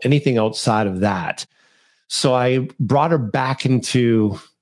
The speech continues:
what she can actually grab the helm on and take control of. And from that place,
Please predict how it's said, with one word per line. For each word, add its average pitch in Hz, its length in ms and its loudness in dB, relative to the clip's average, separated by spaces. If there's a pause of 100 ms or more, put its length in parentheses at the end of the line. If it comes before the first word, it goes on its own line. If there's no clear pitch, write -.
(460)
what - 180 0
she - 220 -2
can 113 160 0
actually 110 720 0 (380)
grab 123 720 0
the 113 140 2
helm 113 400 0
on 95 460 0
and 107 280 0
take 120 320 -2
control 110 640 0
of. 104 560 -2 (500)
And 117 400 0
from 117 260 -2
that 151 240 -2
place, 107 640 -2